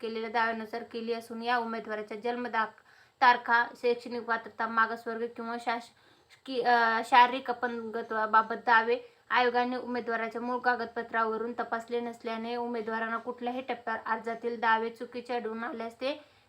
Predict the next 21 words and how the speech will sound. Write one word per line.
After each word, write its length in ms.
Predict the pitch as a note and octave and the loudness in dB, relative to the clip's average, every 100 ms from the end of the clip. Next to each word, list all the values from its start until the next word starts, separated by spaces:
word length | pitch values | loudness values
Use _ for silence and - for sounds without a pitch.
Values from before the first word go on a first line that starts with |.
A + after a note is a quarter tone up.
| - | -8
नियुक्तीसाठी 920 | C4+ C4+ D4+ D4 B3+ - _ - C4 | -6 -4 -2 4 4 2 _ -8 -6
अपात्र 520 | C4 A#3+ B3 B3 B3+ | -2 2 4 4 2
ठरतील, 440 | B3 B3+ G#3+ A#3+ A#3 | -2 -4 -8 -6 -6
याची 240 | A3 B3 | -6 -10
सर्वांनी 480 | - A#3 A3 A3+ A#3 | -6 -4 -4 -4 -4
नोंद 260 | A#3+ A#3+ | -6 -6
घ्यायची 300 | A#3 A#3 A3+ | -6 -6 -4
आहे. 300 | A3 G#3+ A3+ | -4 -4 -4
संपूर्ण 560 | A#3 A#3+ A3+ - B3 B3 | -6 -8 -12 -10 -6 -6
डिटेल 360 | A#3+ A#3 B3 A#3 | -6 -6 -6 -6
तुम्हाला 300 | A3 A3 A3 | -4 -2 0
वाचायचं 500 | A3 G#3+ A3+ G#3+ A3 | 0 0 -6 -6 -4
आहे 220 | G#3+ B3 | -4 -8
आणि 240 | - A3+ | -8 -10
त्याच्यानंतर 560 | A3+ A3+ A#3+ A3+ A3 B3+ C4 _ _ - | -12 -12 -10 -10 -6 -6 -8 _ _ -2
ज्या 120 | C#4+ D4 | 2 4
उमेदवाराचं 640 | C#4+ B3+ A#3+ A#3 A#3 A#3 | 2 -2 0 -2 -2 -4
लिस्टमध्ये 480 | A#3+ A#3+ A3+ A3+ A3 | -4 -6 -6 -6 -2
नाव 260 | A#3 A#3 | 2 6
आलेलं 360 | A#3 A#3 A3+ A3 | 6 6 2 -2
आहे, 220 | A3 A#3+ | -2 -6